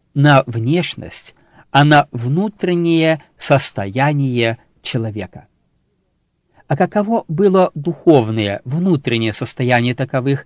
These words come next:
постящихся? Бог говорит: "Вы исполняете волю свою и требуете тяжких трудов от других во время поста". Пятьдесят восемь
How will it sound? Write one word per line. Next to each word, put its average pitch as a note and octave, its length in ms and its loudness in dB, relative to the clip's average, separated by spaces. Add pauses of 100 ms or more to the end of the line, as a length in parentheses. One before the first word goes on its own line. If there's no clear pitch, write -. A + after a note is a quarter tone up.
(160)
постящихся? C#3+ 920 -6 (880)
Бог B2 260 2
говорит: C3+ 460 -4 (520)
"Вы D3+ 520 2 (300)
исполняете D3+ 1200 2
волю D#3+ 680 0 (160)
свою C#3+ 640 -6 (560)
и A2 240 -4 (540)
требуете F3 840 2
тяжких E3+ 840 0
трудов D#3+ 560 -2 (260)
от D3 240 2
других D#3 540 -4 (160)
во C#3+ 240 4
время C#3 340 0
поста". F#3+ 480 -6 (800)
Пятьдесят G#2 480 -10
восемь G2 460 -14